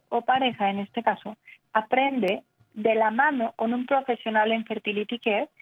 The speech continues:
en inglés fertility care practitioner, que le lleva a entender su ciclo, que es muy distinto al de otras mujeres, al de otras parejas.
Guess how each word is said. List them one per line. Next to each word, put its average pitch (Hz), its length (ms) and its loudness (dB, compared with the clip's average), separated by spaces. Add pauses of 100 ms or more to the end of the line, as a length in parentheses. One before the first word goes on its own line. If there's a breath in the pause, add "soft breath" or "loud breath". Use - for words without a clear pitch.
(200 soft breath)
en 208 160 -4
inglés 208 420 -2
fertility 226 500 -6
care 214 180 -2
practitioner, 208 760 -6 (720 loud breath)
que 240 200 2
le 233 340 2
lleva 277 520 2
a 220 120 -6
entender 214 520 -6 (240)
su 415 60 0 (240)
ciclo, - 420 -6 (720 loud breath)
que 262 140 2
es 262 100 -6
muy 302 260 0
distinto 294 480 -4
al 262 100 0
de 240 80 0
otras 233 260 -6
mujeres, - 460 -6 (100)
al 196 120 -2
de 196 60 0
otras 196 260 -4
parejas. 185 380 -6